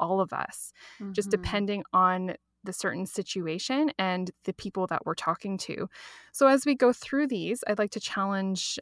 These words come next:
Speaker 1: um, you and I and everyone, everyone listening to try to see, um, all of these things not as exclusive if they don't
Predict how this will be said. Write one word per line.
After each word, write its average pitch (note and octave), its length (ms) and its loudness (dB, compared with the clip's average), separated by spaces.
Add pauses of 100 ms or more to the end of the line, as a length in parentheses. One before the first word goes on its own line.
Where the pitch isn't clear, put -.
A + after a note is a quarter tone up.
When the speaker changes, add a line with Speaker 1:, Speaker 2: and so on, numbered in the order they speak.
Speaker 1:
um, E3+ 440 -4
you F#3 220 -2
and E3 160 -4
I F3 180 2
and F#3+ 320 0 (120)
everyone, F3 480 -4 (120)
everyone F#3 320 2
listening G3+ 600 -2 (420)
to A#3 80 -6
try G#3+ 280 2
to A3+ 120 -2
see, G3 580 -4 (240)
um, F3+ 200 -2 (120)
all A3+ 200 6
of A#3 80 2
these G#3 160 -4
things G3 240 -4
not G3 160 0
as F#3 180 -2 (180)
exclusive F#3 760 -2
if E3+ 180 -8
they F3 120 -4
don't E3+ 360 -2